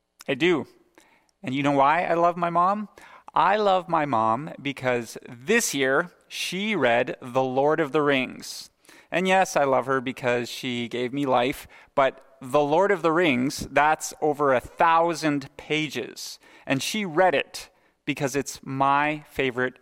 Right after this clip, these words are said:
book. And because I made her promise to read it if I read her favorite book, which is The Mill on the Floss, which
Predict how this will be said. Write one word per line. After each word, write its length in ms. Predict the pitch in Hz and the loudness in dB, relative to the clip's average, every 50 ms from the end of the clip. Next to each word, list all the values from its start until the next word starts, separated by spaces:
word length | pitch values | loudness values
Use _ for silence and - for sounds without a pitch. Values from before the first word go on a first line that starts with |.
| _ _ - | _ _ -20
book. 540 | 123 127 143 147 - - - - - - - _ _ _ _ _ _ _ _ - | -8 -2 0 0 0 0 -4 -12 -20 -20 -20 _ _ _ _ _ _ _ _ 0
And 220 | 165 202 220 220 202 | 2 2 2 2 0
because 580 | 196 - - 156 139 139 143 139 - - - - - - | -4 -2 0 2 2 2 0 -2 -4 -10 -16 -12 -2 0
I 400 | 135 127 127 131 127 127 127 127 | 2 2 4 2 2 0 0 -2
made 260 | 123 127 131 131 131 | -2 -4 -4 -4 -4
her 140 | 147 143 135 | -4 -6 -6
promise 640 | - - 160 185 214 220 208 151 - - - - | -2 0 2 2 4 4 2 -2 -2 -4 -10 -14
to 160 | - - 143 127 | -10 -8 -6 -4
read 240 | 120 120 120 127 | -2 -2 -2 -2
it 180 | 170 190 - - - - - - - _ | -2 -4 -4 -8 -16 -20 -20 -20 -18 _
if 160 | - 127 - - - | -4 -2 -2 -2 0
I 260 | - 160 180 190 208 | 0 2 2 2 0
read 280 | 190 139 135 127 131 127 | 2 2 2 2 2 0
her 240 | - - 208 208 208 | 0 0 0 0 2
favorite 320 | - 135 127 117 123 123 | 2 -2 -2 0 -2 -6
book, 360 | 98 - 117 120 147 - - | -4 -2 -2 -2 -2 -2 -6
which 160 | - 131 - - | -10 -8 -8 -8
is 180 | 127 117 123 | -8 -8 -6
The 80 | 127 127 | -4 -2
Mill 180 | 127 131 131 | 0 0 0
on 140 | 135 135 131 | 0 0 -2
the 60 | 131 | -4
Floss, 560 | 123 - - 127 127 131 135 156 - - - - - - - - _ | -6 -2 0 2 2 4 2 2 0 -4 -12 -16 -18 -20 -20 -18 _
which 240 | 170 190 208 - | -2 0 0 0